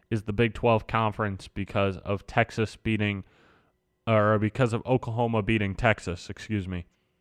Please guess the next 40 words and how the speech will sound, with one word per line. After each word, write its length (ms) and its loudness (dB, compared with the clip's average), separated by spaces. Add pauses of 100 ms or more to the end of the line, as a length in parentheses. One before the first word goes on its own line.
(1080)
Uh, 240 6
moving 260 6
on 220 4
to 60 4
the 100 2
winners 640 2 (120)
from 260 0
this 120 0
past 380 4
week. 420 0 (1160)
My 200 2
first, 420 -4
my 180 4
first 360 2
winner, 260 4
excuse 340 -2
me, 200 -2 (360)
is 440 4
the 100 0
Clemson 400 2
Tigers. 520 2 (500)
Um, 420 0 (920)
from 200 0
now 220 8
on, 280 6
the 80 -6
Clemson 380 -4
Tigers 480 2
are 80 2
probably 340 8
going 240 2
to 60 0
be 160 2
the 100 0
number 260 2
one 400 2
team 380 -4
in 140 0
the 80 -2
country 540 0